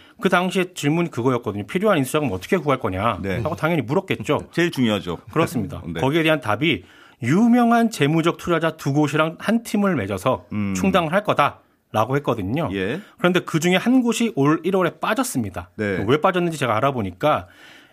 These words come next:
Speaker 1: 에디슨 측에서 쌍용차를 인수합병한 후에 전기차 업체로 전환하겠다라는 방향성에 동의를 해서
Speaker 2: 예.
Speaker 1: 재무적 투자자로 나서긴 했는데, 당시에 계약을 한 것도 아니에요. 엠오유만 맺었던 겁니다.
Speaker 2: 네.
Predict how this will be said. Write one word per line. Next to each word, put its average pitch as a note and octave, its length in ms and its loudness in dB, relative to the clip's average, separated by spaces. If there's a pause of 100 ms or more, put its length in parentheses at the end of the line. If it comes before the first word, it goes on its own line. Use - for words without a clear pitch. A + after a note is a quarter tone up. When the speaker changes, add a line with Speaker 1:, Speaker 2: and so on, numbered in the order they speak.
Speaker 1:
에디슨 G#3 380 0
측에서 F#3+ 320 0
쌍용차를 G3+ 520 0
인수합병한 D3 640 0
후에 B3 460 0
전기차 D#3 520 0
업체로 F3 360 0
전환하겠다라는 D3 880 2
방향성에 D3+ 480 2
동의를 B2+ 320 0
해서 F3+ 460 2
Speaker 2:
예. F#2 200 -2 (140)
Speaker 1:
재무적 F3+ 400 2
투자자로 E3+ 400 0
나서긴 B2+ 380 0
했는데, B2 500 0 (340)
당시에 D#3+ 260 2
계약을 F3 340 2
한 G3 80 0
것도 A3 200 0
아니에요. G2+ 240 -2
엠오유만 A3 520 4
맺었던 A#2 340 -2
겁니다. F2+ 340 -6
Speaker 2:
네. F#2+ 280 -4